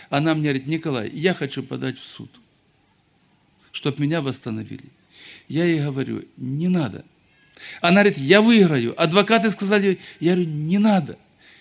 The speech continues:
Не лучше ли вам остаться обиженными?» Она подала в суд. И суд она выиграла. Братья и сестры, она ушла в мир.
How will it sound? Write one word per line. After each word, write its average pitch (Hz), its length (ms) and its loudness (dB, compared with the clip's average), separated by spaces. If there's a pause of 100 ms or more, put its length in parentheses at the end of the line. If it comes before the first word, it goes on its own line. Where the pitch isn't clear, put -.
(260)
Не 127 240 2
лучше 196 320 2
ли 185 80 0
вам 165 200 -2
остаться 139 440 -6
обиженными?» 113 640 -12 (400)
Она 185 220 2
подала 131 400 -4
в 120 100 -12
суд. - 240 -14 (1120)
И 147 80 2
суд 196 260 -2
она 131 280 -4
выиграла. 117 600 -4 (480)
Братья 156 300 -2
и - 20 -6
сестры, 113 340 -10
она 175 220 -2
ушла 147 320 -8
в 107 180 -12
мир. 123 320 -4